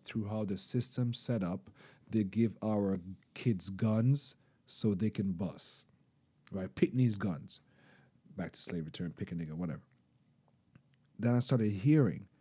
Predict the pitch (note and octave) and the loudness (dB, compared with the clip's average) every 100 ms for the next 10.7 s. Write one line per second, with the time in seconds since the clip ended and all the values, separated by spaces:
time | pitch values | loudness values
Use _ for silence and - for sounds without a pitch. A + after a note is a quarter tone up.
0 | _ _ _ _ _ G2+ A2 A2 D#2+ D2 | _ _ _ _ _ 2 4 4 2 -6
1 | - _ _ _ _ _ _ G#2+ C3 A2 | -12 _ _ _ _ _ _ 6 8 8
2 | E2+ D#2 - G2 F#2+ F#2 A#2 B2 - G2+ | 2 -2 -2 0 2 2 4 4 4 4
3 | G2 F#2 G2 G2 F#2 A2+ A#2 - F#2+ F2 | 4 2 0 0 2 2 2 2 0 2
4 | E2 E2+ E2+ F#2+ F#2+ F#2+ - - G2 - | 2 -2 -2 0 0 -2 -4 -4 -4 -2
5 | G2+ F#2+ F#2 G2 F#2+ F#2+ F#2 F2+ F2 E2+ | -2 -2 -4 -4 0 0 0 -4 -6 -4
6 | A#2 A2+ - - C#2+ D2 - _ - - | 0 0 -2 -6 -8 -8 -16 _ -20 -20
7 | _ - F#2 - B2+ C3 B2 C3+ B2+ G#2+ | _ -10 -6 2 2 4 6 6 6 4
8 | G2 G2 _ _ _ G2+ G#2 - G#2 G2 | 2 -2 _ _ _ -6 -6 -4 -4 -4
9 | G2 - C3+ A#2 A2 G#2 G2 F2+ F2 G2+ | -4 2 2 4 2 0 -2 -2 -2 2
10 | B2 B2+ B2 G2 E2+ E2 | 2 2 2 0 -2 -6